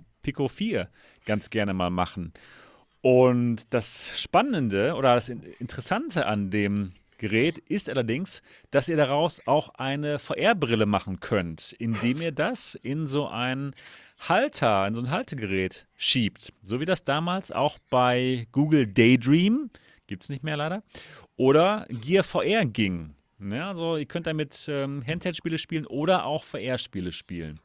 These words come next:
Und, ähm, ja, ich, Mo, wir haben uns darüber noch gar nicht unterhalten, weil du letzte Woche nicht dabei warst. Ich frag erstmal, erstmal jetzt dich.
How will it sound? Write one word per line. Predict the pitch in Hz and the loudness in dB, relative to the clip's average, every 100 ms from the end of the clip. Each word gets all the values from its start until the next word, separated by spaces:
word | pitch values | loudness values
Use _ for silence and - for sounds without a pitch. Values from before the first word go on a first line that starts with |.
| - - - - - - - - _ | -20 -20 -20 -20 -20 -20 -20 -20 _
Und, | 117 117 120 117 117 113 104 - | 6 10 10 8 2 0 -2 0
ähm, | 123 113 113 113 110 110 117 | 6 6 6 2 0 0 2
ja, | 208 185 | 2 2
ich, | 117 - - - - _ _ _ _ _ _ - | 0 -4 -10 -12 -16 _ _ _ _ _ _ 0
Mo, | 135 180 | 2 6
wir | 127 | 4
haben | 156 | 4
uns | |
darüber | 170 151 113 156 | -4 -6 -4 -2
noch | 170 151 | -2 -2
gar | 151 | -4
nicht | 160 | -4
unterhalten, | 156 156 214 120 | -4 -4 -4 -2
weil | 110 | -2
du | 117 | 0
letzte | 131 - | -4 -4
Woche | 143 147 | -4 -4
nicht | 139 | -6
dabei | 147 175 220 | -4 -4 -4
warst. | 104 92 | -4 -4
Ich | 123 | -8
frag | - 160 | -8 -8
erstmal, | 151 - 170 170 | -8 -6 -6 -6
erstmal | 156 139 190 | -6 -8 -6
jetzt | 185 170 - | -8 -8 -6
dich. | 208 - | -6 -6